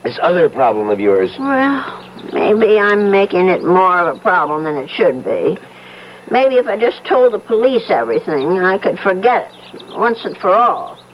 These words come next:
Speaker 1: No, I, uh, I, I really couldn't advise that, Missus Candy.
Speaker 2: Well, it said in the newspaper story that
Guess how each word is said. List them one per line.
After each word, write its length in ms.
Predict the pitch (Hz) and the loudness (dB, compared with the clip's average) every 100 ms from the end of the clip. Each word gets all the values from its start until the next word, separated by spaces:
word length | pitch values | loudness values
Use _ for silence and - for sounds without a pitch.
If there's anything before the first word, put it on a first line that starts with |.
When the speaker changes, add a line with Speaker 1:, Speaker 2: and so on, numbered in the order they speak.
| - - | -16 -6
Speaker 1:
No, 500 | 160 147 127 123 123 | -2 0 2 2 2
I, 260 | 123 120 | 2 2
uh, 400 | 123 120 - - - - - - - - - - - - | 2 0 -6 -20 -20 -20 -20 -20 -20 -20 -20 -20 -16 -4
I, 160 | 180 | 0
I 100 | 165 175 | 2 2
really 280 | 170 156 | 2 2
couldn't 320 | 143 - 143 131 | 0 0 2 2
advise 460 | 107 123 123 120 | 2 2 2 0
that, 260 | 120 156 170 | -2 0 0
Missus 400 | 110 92 - - - | -2 -2 -6 -12 -8
Candy. 540 | 98 95 95 110 120 | -4 -2 2 0 0
Speaker 2:
Well, 380 | - - 233 480 - - | -2 0 0 -2 -8 -10
it 160 | 415 - | -10 -4
said 160 | 269 508 554 | -2 0 2
in 80 | |
the 100 | 294 | 2
newspaper 640 | 285 349 453 - 254 - - - | 2 2 2 0 0 0 -2 -2
story 400 | - 220 233 294 | 0 2 2 2
that 180 | - | 0